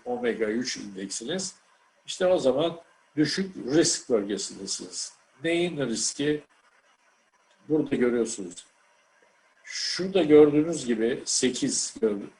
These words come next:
şu kritik yer. Eğer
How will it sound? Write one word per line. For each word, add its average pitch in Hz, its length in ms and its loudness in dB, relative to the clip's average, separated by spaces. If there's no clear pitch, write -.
şu - 480 -8
kritik 117 480 -8
yer. 135 180 -2
Eğer 147 480 6